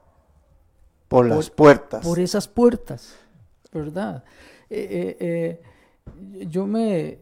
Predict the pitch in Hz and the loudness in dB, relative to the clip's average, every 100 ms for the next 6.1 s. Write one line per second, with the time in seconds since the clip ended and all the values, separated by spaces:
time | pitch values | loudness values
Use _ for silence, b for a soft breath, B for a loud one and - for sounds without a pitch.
0 | - - 165 170 165 156 147 143 156 156 | -14 -8 -6 -4 -6 -8 -10 -12 -10 -8
1 | - 185 208 226 185 202 202 208 214 208 | -4 -2 -2 -2 -4 -4 -4 -4 -4 -4
2 | 175 151 107 - _ _ _ _ _ - | -2 -4 -6 -14 _ _ _ _ _ -14
3 | 156 143 151 165 202 180 127 120 - _ | -10 -8 -6 -4 -2 -2 -4 -8 -14 _
4 | _ _ _ _ _ - 151 139 160 185 | _ _ _ _ _ -6 -2 -2 0 2
5 | 190 185 202 190 143 143 185 202 - - | 2 4 4 2 2 4 4 2 -4 -16
6 | - | -20